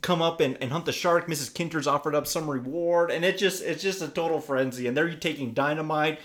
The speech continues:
and they're shotgunning the water, trying to come up with something. But we're introduced to our second big main character, Mister Matt Hooper, played by Richard Dreyfuss, who's kind of from the Oceanographic Institute. He's a bit of a shark expert. He's come to kind of diagnose their problem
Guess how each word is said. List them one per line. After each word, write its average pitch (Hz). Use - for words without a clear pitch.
and 135
they're 127
shotgunning 165
the 143
water, 151
trying 160
to 139
come 151
up 147
with 127
something. 127
But 135
we're 151
introduced 156
to 160
our 131
second 180
big 123
main 117
character, 127
Mister 127
Matt 135
Hooper, 175
played 135
by 113
Richard 120
Dreyfuss, 127
who's 127
kind 190
of 185
from 165
the 120
Oceanographic 135
Institute. 131
He's 117
a 107
bit 127
of 120
a 113
shark 131
expert. 117
He's 127
come 123
to 113
kind 131
of 104
diagnose 117
their 110
problem 107